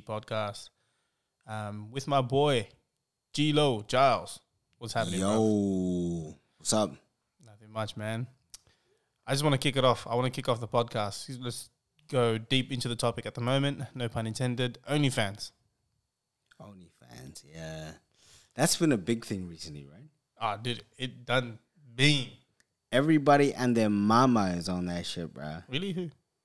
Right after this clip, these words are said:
Speaker 2: Oh, I don't wanna name names or anything, but, you know.
Speaker 1: Just send, send the link, bruh.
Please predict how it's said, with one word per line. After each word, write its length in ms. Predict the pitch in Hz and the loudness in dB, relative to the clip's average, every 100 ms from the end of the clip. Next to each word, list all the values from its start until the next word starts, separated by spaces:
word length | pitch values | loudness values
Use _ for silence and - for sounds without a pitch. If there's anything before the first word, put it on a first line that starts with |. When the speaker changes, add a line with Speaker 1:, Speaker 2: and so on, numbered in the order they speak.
| _ _ _ _ _ _ _ _ _ - | _ _ _ _ _ _ _ _ _ -2
Speaker 2:
Oh, 220 | 101 87 | -2 -2
I 120 | 85 | -4
don't 120 | 101 | -6
wanna 320 | 98 92 87 82 _ _ | -6 -8 -8 -12 _ _
name 280 | 98 98 90 | -6 -2 -2
names 440 | 92 104 82 73 | -2 -2 -2 -6
or 60 | 69 | -10
anything, 360 | 69 85 80 73 | -10 -12 -18 -18
but, 140 | - - | -18 -16
you 100 | 80 | -18
know. 160 | 80 69 82 _ _ | -20 -20 -20 _ _
Speaker 1:
Just 180 | - - | -20 -8
send, 280 | 123 120 117 | -8 -8 -10
send 200 | 135 123 | -10 -8
the 60 | 95 | -8
link, 240 | 110 165 - _ | -10 -10 -16 _
bruh. 460 | - - - - | -18 -16 -14 -16